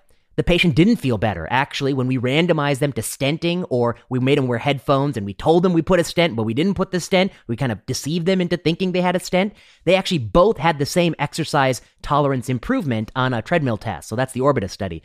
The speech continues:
So when somebody comes at you and they tell you that, you know, actually it's just a placebo effect, it doesn't actually improve symptoms, it's psychologically unacceptable. How can that be? It doesn't fit with my experience and it doesn't fit with the way I've been rewarded. And I think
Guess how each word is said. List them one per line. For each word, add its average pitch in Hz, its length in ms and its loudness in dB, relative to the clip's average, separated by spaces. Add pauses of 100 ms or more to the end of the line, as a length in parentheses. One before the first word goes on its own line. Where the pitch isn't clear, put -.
(220)
So 202 100 -4
when 214 80 -2
somebody 285 220 0
comes 240 200 0
at 190 120 0
you 202 100 4
and 170 100 2
they 151 60 6
tell 180 240 2
you 131 280 0 (160)
that, 147 120 -2
you 160 80 2
know, 147 80 4
actually 160 300 2
it's 131 100 -4
just - 220 -2
a 135 40 -4
placebo 139 380 0
effect, 143 240 -2
it 98 140 -6
doesn't 139 340 2
actually 123 420 -2
improve 131 460 -2 (240)
symptoms, 147 580 0 (460)
it's - 340 0 (240)
psychologically 160 1080 0 (460)
unacceptable. 143 800 -2 (200)
How 160 160 -2
can 180 160 0
that 131 200 0
be? 156 320 0
It 120 100 -6
doesn't 165 300 2
fit - 180 -4
with 151 140 -4
my 131 100 0
experience 180 480 -4
and 131 120 -4
it - 20 -6
doesn't 123 240 -2
fit 160 220 -2
with 139 140 -4 (180)
the 131 80 -4
way 135 120 0
I've 127 80 -2
been 120 140 -4
rewarded. 110 460 -2
And 98 80 -6
I 135 80 -2
think 202 240 -4